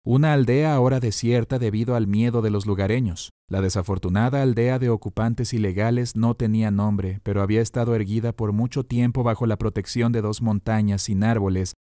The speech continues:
llamadas respectivamente la montaña Cono y la colina Maple. Era más cercana a la colina Maple que a la montaña Cono, algunas de las burdas moradas habían sido escarbadas en la ladera de la montaña. Geográficamente yacía a dos millas al noroeste de la falda de la montaña Tempestad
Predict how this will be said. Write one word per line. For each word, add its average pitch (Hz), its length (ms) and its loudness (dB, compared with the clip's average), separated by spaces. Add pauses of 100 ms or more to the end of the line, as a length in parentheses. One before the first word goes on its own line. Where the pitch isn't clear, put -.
(120)
llamadas 113 600 2
respectivamente 117 800 0
la 110 120 2
montaña 117 500 0
Cono 113 500 0
y 120 120 0
la 113 140 2
colina 107 460 2
Maple. 104 440 -2 (340)
Era 202 220 6
más 196 160 6
cercana 139 580 2
a 120 60 4
la 113 100 4
colina 117 400 2
Maple 117 400 2
que 135 100 -2
a 123 60 4
la 117 100 4
montaña 104 580 2
Cono, 98 400 -2 (260)
algunas 127 440 2
de 160 40 4
las 131 200 4
burdas 131 400 2
moradas 120 420 4
habían 117 300 2
sido 127 280 0
escarbadas 113 720 -2
en 117 120 2
la 101 100 2
ladera 101 380 -2
de 110 100 0
la 104 80 2
montaña. 98 540 0 (200)
Geográficamente 110 1000 0
yacía 117 560 2
a 104 40 2
dos 113 260 0
millas 139 420 0
al 127 180 2
noroeste 113 640 2
de 120 80 0
la 104 140 0
falda 120 360 0
de 120 80 -2
la 110 140 2
montaña 110 480 2
Tempestad 98 640 -2